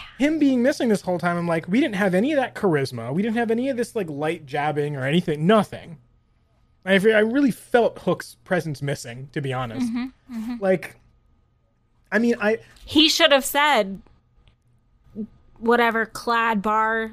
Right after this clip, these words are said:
Speaker 1: maiden."
Speaker 2: Yeah, he should have just been walking around <laughs> the town and been like, "What's her problem?"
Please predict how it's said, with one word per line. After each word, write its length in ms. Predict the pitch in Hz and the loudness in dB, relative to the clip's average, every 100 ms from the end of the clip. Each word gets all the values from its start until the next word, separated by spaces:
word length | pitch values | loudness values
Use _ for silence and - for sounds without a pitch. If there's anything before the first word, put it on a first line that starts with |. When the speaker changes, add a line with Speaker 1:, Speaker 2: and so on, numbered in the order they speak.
| 254 | -8
Speaker 1:
maiden." 380 | 214 208 190 180 | -4 -4 -2 4
Speaker 2:
Yeah, 280 | 269 202 127 | 4 4 2
he 180 | 180 | -2
should 140 | 226 302 | 0 -2
have 80 | 285 | -2
just 120 | - | -2
been 140 | 269 | 2
walking 340 | 170 160 165 160 | 4 4 2 -2
around 380 | 151 147 143 - - - 762 | 0 0 0 -4 -8 -18 -18
<laughs> 340 | - - _ | -20 -20 _
the 80 | 220 | -10
town 460 | 175 - 165 151 147 | -6 -2 0 0 -2
and 80 | 143 | -6
been 140 | 151 | -6
like, 140 | 143 165 | -4 0
"What's 260 | 160 294 | 0 0
her 160 | 156 254 | 2 0
problem?" 440 | 139 135 127 139 | 2 -2 -2 -4